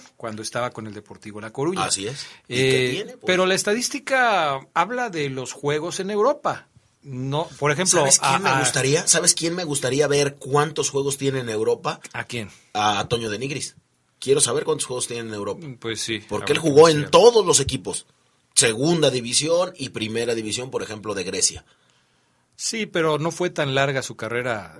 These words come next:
Speaker 1: mm, desgraciadamente,
Speaker 2: Pues
Speaker 1: por
Speaker 2: sí,
Speaker 1: su,
Speaker 2: se,
Speaker 1: la forma en la que
Speaker 2: se nos
Speaker 1: falleció.
Speaker 2: fue.
Speaker 1: Sí, así es. Eh, o sea, sí tuvo esa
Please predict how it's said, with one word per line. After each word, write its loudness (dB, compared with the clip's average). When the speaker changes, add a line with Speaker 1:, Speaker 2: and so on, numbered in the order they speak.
Speaker 1:
mm, -12
desgraciadamente, -10
Speaker 2:
Pues -12
Speaker 1:
por -14
Speaker 2:
sí, -14
Speaker 1:
su, -18
Speaker 2:
se, -8
Speaker 1:
la -8
forma -10
en -12
la -12
que -2
Speaker 2:
se 2
nos -8
Speaker 1:
falleció. -10
Speaker 2:
fue. -20
Speaker 1:
Sí, -14
así -12
es. -10
Eh, -20
o -8
sea, -4
sí 0
tuvo 0
esa -2